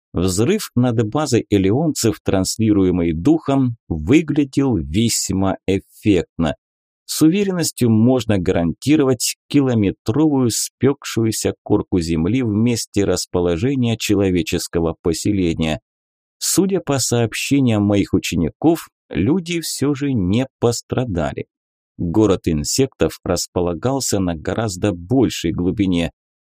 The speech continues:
Предупредив магов, что у меня все нормально, еще не съели, занялся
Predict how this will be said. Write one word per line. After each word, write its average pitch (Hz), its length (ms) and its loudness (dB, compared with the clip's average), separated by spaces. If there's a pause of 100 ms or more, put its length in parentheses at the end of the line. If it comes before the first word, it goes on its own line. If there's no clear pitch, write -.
(160)
Предупредив 117 680 2
магов, 135 460 2
что - 160 0
у 107 120 2
меня 98 280 2
все - 380 0
нормально, 101 800 0 (160)
еще 117 560 0
не 107 160 0
съели, 104 680 2 (400)
занялся 202 640 0